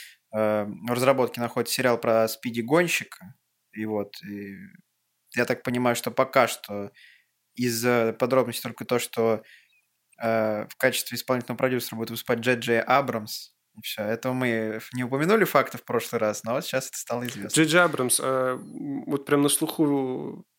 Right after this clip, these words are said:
Speaker 2: вертится, но я не, не помню, что он снимал.
Speaker 1: Вертится, да. <laughs>
Speaker 2: Да простит он меня. Слушай, «Спиди-гонщик», слушай, как мне нравился в детстве этот мульт-, о, ой, это не мульт-, это фильм.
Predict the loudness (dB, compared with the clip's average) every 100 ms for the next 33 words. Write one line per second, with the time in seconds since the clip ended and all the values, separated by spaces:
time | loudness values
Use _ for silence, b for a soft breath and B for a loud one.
0 | _ -4 0 0 0 2 4 6 4 4
1 | 4 2 0 0 0 0 2 0 -2 0
2 | 2 2 -2 -10 _ 2 4 4 -2 0
3 | 2 4 6 4 4 2 0 0 -8 -8
4 | -10 -14 -14 B B B B B _ _
5 | _ _ _ _ _ _ B B B _
6 | _ _ -6 0 0 0 -2 0 2 2
7 | 2 2 0 0 0 -2 0 0 2 4
8 | 4 4 -2 -2 -4 -4 -6 0 2 2
9 | 2 4 4 4 4 4 0 -4 -6 -4
10 | 0 0 0 -2 -2 -4 -2 -2 -2 -4
11 | -4 -4 -6 -8 -6 -2 -2 -2 -2 -2
12 | 0 4 4 2 -8